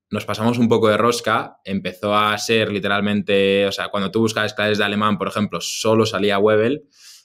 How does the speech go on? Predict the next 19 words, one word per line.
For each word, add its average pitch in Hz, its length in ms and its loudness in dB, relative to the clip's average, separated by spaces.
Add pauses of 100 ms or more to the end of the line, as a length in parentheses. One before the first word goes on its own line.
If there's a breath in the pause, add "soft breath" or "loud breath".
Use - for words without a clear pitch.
hasta 110 300 -4
el 107 120 -4
punto 147 380 2
de 151 180 4
que 101 480 0
algún 104 380 0
día 156 160 4
se 127 140 -4
lo 110 100 0
preguntaré, 104 540 2
pero 110 160 0
yo 104 120 2
creo 110 140 2
que 113 80 2
Wallapop 101 560 0
hizo 110 220 -2
su 107 200 -4
algoritmo 107 560 0
anti-spam 107 840 -2